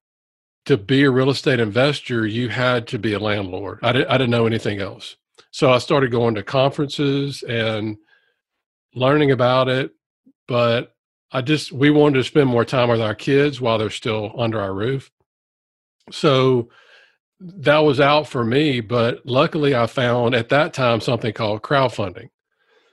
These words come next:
And I started doing a couple of small debt deals and jumped into a big equity deal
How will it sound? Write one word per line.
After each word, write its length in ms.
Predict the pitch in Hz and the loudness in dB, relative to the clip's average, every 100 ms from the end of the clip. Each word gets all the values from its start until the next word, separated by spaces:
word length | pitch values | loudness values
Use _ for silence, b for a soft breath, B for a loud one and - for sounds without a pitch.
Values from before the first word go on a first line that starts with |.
| _ _ _ _ - | _ _ _ _ -6
And 360 | 139 131 120 117 | 0 4 4 4
I 80 | |
started 440 | 113 - 151 151 139 | 0 2 4 4 4
doing 260 | 147 151 | 6 6
a 60 | 143 | 4
couple 400 | 143 165 - 139 | 2 0 2 2
of 80 | 127 | 2
small 480 | - 131 131 139 135 | 2 4 6 6 4
debt 380 | 117 123 - | 4 4 2
deals 680 | 120 135 135 139 139 139 - - - | -2 -2 0 -2 -4 -6 -14 -16 -6
and 680 | 135 131 127 120 120 113 - _ _ 196 135 | 0 2 2 0 -2 -6 -10 _ _ -20 -8
jumped 420 | 104 143 143 143 | 0 2 2 2
into 400 | 131 120 147 120 | 0 0 0 0
a 60 | |
big 340 | 104 123 127 113 | 0 2 0 0
equity 440 | 135 143 165 135 | -2 0 2 0
deal 420 | 107 110 110 131 | 0 2 2 0